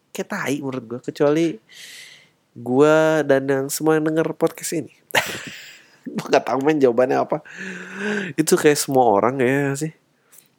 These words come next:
Eh, ya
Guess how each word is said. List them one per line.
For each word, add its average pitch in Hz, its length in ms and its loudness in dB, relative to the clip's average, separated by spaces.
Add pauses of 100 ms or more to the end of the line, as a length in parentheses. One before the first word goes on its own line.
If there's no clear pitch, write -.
(380)
Eh, 117 800 0 (1120)
ya 107 140 -2